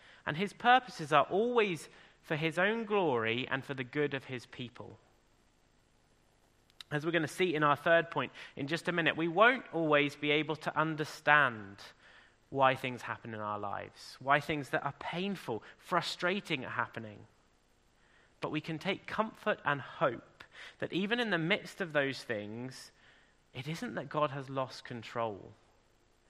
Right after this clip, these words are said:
God is still at work. He's at work in even seemingly the biggest of crooked things, like Adam was praying for earlier, like what's happening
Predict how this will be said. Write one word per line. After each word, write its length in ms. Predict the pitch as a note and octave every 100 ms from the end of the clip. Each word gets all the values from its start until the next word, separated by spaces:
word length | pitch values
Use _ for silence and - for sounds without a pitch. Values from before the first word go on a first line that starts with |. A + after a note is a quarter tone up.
| _ _
God 360 | - C#3+ F3 F3+
is 140 | B2+ -
still 520 | - A#2+ A2+ A#2 B2+ -
at 180 | B2+ -
work. 540 | D3 E3+ A2 - - - - _ _ _ _ _ _ _ _ _ _ _ _ _
He's 200 | - G3+
at 100 | A#3
work 260 | G3+ F#3+ -
in 120 | F3
even 300 | G3 G#3 F#3
seemingly 480 | - F#3+ F#3+ F3+ E3+
the 140 | E3
biggest 880 | C#3+ - F#3+ G#3 E3+ B2 - - - - - - _ -
of 200 | C#3 -
crooked 500 | - D#3+ - B2 A2
things, 960 | - - A#2 G2+ A2 - - - - -
like 220 | C3+ -
Adam 260 | D3+ D#3 D3+
was 120 | C#3+
praying 280 | - D3+ D3+
for 200 | D3+ B2+
earlier, 400 | D#3+ D#3+ G#2 G#2
like 180 | B2 B2+
what's 160 | C#3+ -
happening 500 | D#3+ - C3+ B2